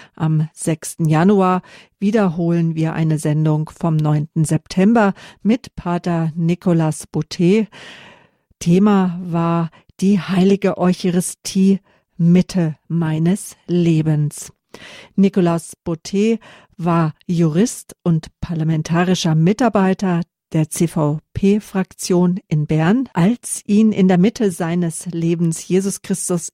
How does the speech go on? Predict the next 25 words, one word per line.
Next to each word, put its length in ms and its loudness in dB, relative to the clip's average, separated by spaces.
in 240 2
der 220 0
heiligen 460 -2
Hostie 380 -4
begegnete. 680 -2
Und 160 0
diese 380 2
Begegnung 760 -2
sollte 600 0
sein 340 0
Leben 340 2
verändern. 720 -2
Nicolas 580 2
Boutet 640 0
folgte 540 0
dem 240 0
Ruf, 400 -4
Priester 580 -6
zu 200 -6
werden. 400 2
Nach 160 -4
einer 320 0
Zeit 360 -2
in 200 -2
Rom, 560 0